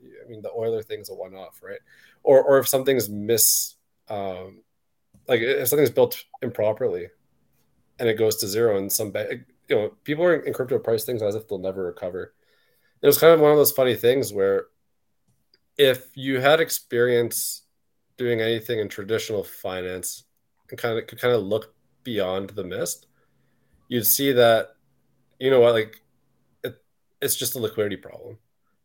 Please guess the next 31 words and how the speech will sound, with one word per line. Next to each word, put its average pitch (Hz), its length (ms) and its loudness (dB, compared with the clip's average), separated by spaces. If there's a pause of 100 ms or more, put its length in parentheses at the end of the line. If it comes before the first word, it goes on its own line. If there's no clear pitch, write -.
(160)
Like, 117 200 -8 (180)
you 120 80 -8
know, 85 140 -6
you, 123 240 -6
you 151 160 -6
can't 139 240 2
withdraw 123 260 0
U 120 120 2
S 117 80 0
dollars 107 280 -2
on 107 60 -6
the 104 60 -4
weekend, 87 580 -10 (800)
and 95 720 -6 (340)
there's 107 160 -8
poor 120 200 2
liquidity 101 360 0
right 87 160 -8
now, 92 260 -10
and 110 120 -12
if 98 100 -12
you're 104 80 -8
willing 98 180 -4
to 101 60 -12
take 92 120 -8
the 92 60 -6
other 90 100 -6
side 90 160 -8
of 87 80 -12
that 85 120 -14
bet, 85 180 -14